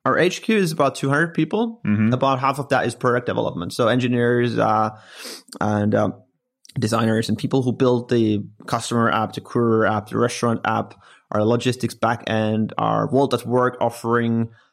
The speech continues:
Speaker 1: um, basically it's a whole platform so that it doesn't crash and burn when millions of people use it, all this stuff.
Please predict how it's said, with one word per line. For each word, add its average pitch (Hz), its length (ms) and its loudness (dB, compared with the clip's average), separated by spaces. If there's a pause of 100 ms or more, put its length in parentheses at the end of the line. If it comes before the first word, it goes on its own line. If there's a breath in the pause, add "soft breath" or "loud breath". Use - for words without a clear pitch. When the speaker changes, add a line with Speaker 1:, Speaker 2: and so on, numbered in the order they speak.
(140)
Speaker 1:
um, 104 560 0 (220)
basically 113 380 0
it's - 120 -4
a 95 60 -2
whole 120 240 -2
platform - 420 -2
so 113 100 0
that 110 160 0
it 104 60 -4
doesn't 104 200 -2
crash 123 300 -2
and 113 120 -2
burn 117 220 2
when 113 140 0
millions 113 300 0
of 113 80 -10
people 113 260 -2
use 117 160 2
it, 85 100 -4
all 104 120 2
this 101 120 -4
stuff. - 280 -12